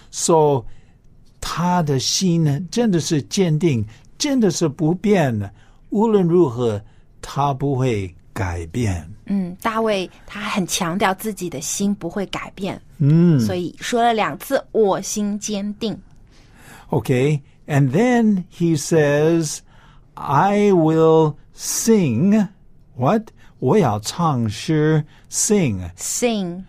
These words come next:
Speaker 1: Can you sing?
Speaker 2: Yes, I can. I love, 呃，我很喜欢唱歌。
Speaker 1: Oh, yeah. Okay, S I N G, 唱诗，唱歌。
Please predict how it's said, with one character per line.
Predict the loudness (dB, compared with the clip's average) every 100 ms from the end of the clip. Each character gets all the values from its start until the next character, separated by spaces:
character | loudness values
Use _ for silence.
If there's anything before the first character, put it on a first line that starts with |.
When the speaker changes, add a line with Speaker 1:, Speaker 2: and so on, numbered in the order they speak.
| -20 -8
Speaker 1:
Can | 0 2
you | 4 2
sing? | 0 0 2 0 -4 -14 -20 -20 -20 -12
Speaker 2:
Yes, | -4 -4 -4 -8
I | -10 -8
can. | -6 -2
I | -2 -2 -4
love, | -4 -2 -4 -6 -16 -20 -20 -20 -16
呃， | -4 -2 0
我 | 0
很 | 0
喜 | 0 -2 -4 -6
欢 | -2 0 0
唱 | -2 -6 -6
歌。 | -4 -4 -4 -10 -10
Speaker 1:
Oh, | -2 0 2 2 0 -4 -14 -20 -20 -20 -20 -12
yeah. | -6 -6 -6 -14 -20 -20 -12
Okay, | -6 -2 2 2 0
S | 0 -2 0 2
I | 2 2
N | 2 2 0
G, | 2 4 4 2 0 -2
唱 | -2 0 0 -2 -4
诗， | -4 -2 0 2 0
唱 | -2 -2 0 -2 -2
歌。 | -2 0 2 0